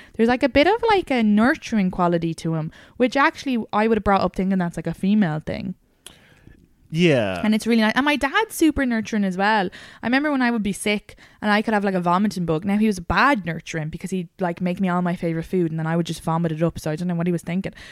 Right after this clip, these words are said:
Speaker 1: But, like, the
Speaker 2: He was
Speaker 1: care,
Speaker 2: trying,
Speaker 1: he was
Speaker 2: though.
Speaker 1: trying, and there was a
Speaker 2: Yeah.
Speaker 1: real care and element and, like, how do I take care of you? And my dad's really like that. Like, he,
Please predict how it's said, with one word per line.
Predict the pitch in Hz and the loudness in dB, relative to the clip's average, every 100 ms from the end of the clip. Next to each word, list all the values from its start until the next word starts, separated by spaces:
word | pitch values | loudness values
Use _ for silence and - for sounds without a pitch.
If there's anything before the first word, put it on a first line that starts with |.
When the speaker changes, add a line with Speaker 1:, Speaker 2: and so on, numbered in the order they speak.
| - - | -20 -6
Speaker 1:
But, | 220 | 0
like, | 220 214 208 | 2 2 2
the | 208 | 2
Speaker 2:
He | 165 | 6
was | 151 | 6
Speaker 1:
care, | 220 | 4
Speaker 2:
trying, | - 151 123 | 2 2 2
Speaker 1:
he | 110 226 | 0 0
was | 214 | 0
Speaker 2:
though. | |
Speaker 1:
trying, | - 220 226 226 175 | -2 0 0 0 -2
and | 175 | -2
there | |
was | 180 185 | -2 0
a | |
Speaker 2:
Yeah. | 190 | 0
Speaker 1:
real | |
care | 190 202 185 190 | -2 -2 0 0
and | 185 | 0
element | 170 170 165 165 175 | -2 -2 -2 -4 -4
and, | |
like, | 165 160 | -4 -6
how | - | -4
do | 175 | -2
I | 170 | -2
take | 170 170 | -4 -4
care | 170 165 | 0 2
of | |
you? | 165 170 - - | 0 -2 -10 -14
And | - | -2
my | 190 190 | 0 2
dad's | 180 185 170 | 2 2 0
really | 170 185 | 0 0
like | 180 165 170 | 0 -4 -4
that. | 160 | -4
Like, | - 165 | -2 0
he, | - 175 | 2 0